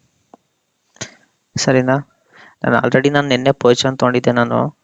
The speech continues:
ಆ, ಅನಾಲಿಸಿಸ್ ಮಾಡೋಕ್ಕಾಗಿರ್ಲಿಲ್ಲ. So ಅದಕ್ಕೆ ಇವತ್ತು ಮಾ-, ಅನಾಲಿಸಿಸ್ ಮಾಡ್ತಾ ಇರೋದು.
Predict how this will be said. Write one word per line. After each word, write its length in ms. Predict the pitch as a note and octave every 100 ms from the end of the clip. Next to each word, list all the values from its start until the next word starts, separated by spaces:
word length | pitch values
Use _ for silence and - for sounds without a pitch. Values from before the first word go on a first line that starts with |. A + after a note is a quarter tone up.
| -
ಆ, 420 | - A#2+ A#2+ A#2
ಅನಾಲಿಸಿಸ್ 560 | A#2+ A#2+ B2+ B2+ B2+ -
ಮಾಡೋಕ್ಕಾಗಿರ್ಲಿಲ್ಲ. 680 | B2 A#2+ - A#2 A#2+ A#2+ A#2
So 340 | A#2+ B2+ B2
ಅದಕ್ಕೆ 300 | A#2+ B2 C3
ಇವತ್ತು 300 | B2 B2 -
ಮಾ-, 140 | A#2
ಅನಾಲಿಸಿಸ್ 540 | - A#2+ A#2+ A#2 A2+ B2
ಮಾಡ್ತಾ 240 | A2 -
ಇರೋದು. 260 | A#2 A#2